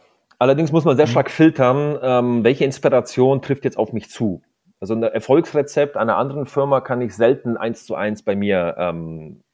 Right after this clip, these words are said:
Speaker 1: einsetzen oder übernehmen. Und wir haben einen Grundsatz im Unternehmen und das heißt, do what makes sense. Also vergiss alles, was du in deinem vorigen Job gelernt hast,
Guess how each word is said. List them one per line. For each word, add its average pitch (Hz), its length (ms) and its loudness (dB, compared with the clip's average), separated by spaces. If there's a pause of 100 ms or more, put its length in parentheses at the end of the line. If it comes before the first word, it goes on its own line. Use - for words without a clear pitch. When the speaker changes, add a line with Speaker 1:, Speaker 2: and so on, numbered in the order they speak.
Speaker 1:
einsetzen 98 600 -6
oder 82 280 -4
übernehmen. 90 520 -4 (800)
Und 107 200 0
wir 143 120 6
haben 180 100 2
einen 151 180 2
Grundsatz 135 500 4
im 110 100 -2
Unternehmen 95 480 -2
und 95 80 -4
das 107 140 -6
heißt, 113 320 0
do 165 160 2
what 156 160 6
makes 120 260 -2
sense. - 460 -6 (480)
Also 107 240 4
vergiss 147 400 2
alles, 156 340 2
was 147 160 2
du 160 80 0
in 139 60 2
deinem 131 160 4
vorigen 143 400 2
Job 123 320 2 (180)
gelernt 117 460 0
hast, - 360 -6